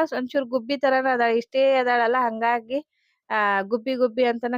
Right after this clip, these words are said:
ಕರಿತೀವಿ. ಮೊಬೈಲ್ ನೋಡ್ರಿ ಇಲ್ಲೇ ಹೆಂಗ್ ನೋಡಾಕತ್ತಾಳ ಅಂದ್ರ, ಅದು ನನ್ನ ಅದ್ರೊಳಗ ಹೊಕ್ಕೊಂತೀನೇನೋ ಅನ್ನೋಷ್ಟ್ ನೋಡಾಕತ್ತಾಳ. ಇವತ್ತಿನ ಲಾಗ್ ಏನೈತ್ ನೋಡ್ರಿ ಇಲ್ಲಿಗೆ ಮುಗಿಸ್ತೀನಿ, ಯಾಕಂದ್ರ ಫುಲ್ ಸುಸ್ತಾಗ್ಬಿಟ್ಟಿವಿ. ಅದು ಅಲ್ದ ನಮ್ ಮನೆಯವ್ರ್ ಏನೈತ್ ನೋಡ್ರಿ ಹೊರಗಡೆ ಕುಂತಿದ್ರು,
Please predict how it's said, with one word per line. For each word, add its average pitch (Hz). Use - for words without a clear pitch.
ಕರಿತೀವಿ. 226
ಮೊಬೈಲ್ 240
ನೋಡ್ರಿ 240
ಇಲ್ಲೇ 240
ಹೆಂಗ್ 226
ನೋಡಾಕತ್ತಾಳ 220
ಅಂದ್ರ, 214
ಅದು 226
ನನ್ನ 220
ಅದ್ರೊಳಗ 226
ಹೊಕ್ಕೊಂತೀನೇನೋ 233
ಅನ್ನೋಷ್ಟ್ 220
ನೋಡಾಕತ್ತಾಳ. 202
ಇವತ್ತಿನ 247
ಲಾಗ್ 226
ಏನೈತ್ 233
ನೋಡ್ರಿ 214
ಇಲ್ಲಿಗೆ 214
ಮುಗಿಸ್ತೀನಿ, 220
ಯಾಕಂದ್ರ 202
ಫುಲ್ 233
ಸುಸ್ತಾಗ್ಬಿಟ್ಟಿವಿ. 226
ಅದು 220
ಅಲ್ದ 220
ನಮ್ 208
ಮನೆಯವ್ರ್ 208
ಏನೈತ್ 196
ನೋಡ್ರಿ 196
ಹೊರಗಡೆ 202
ಕುಂತಿದ್ರು, 190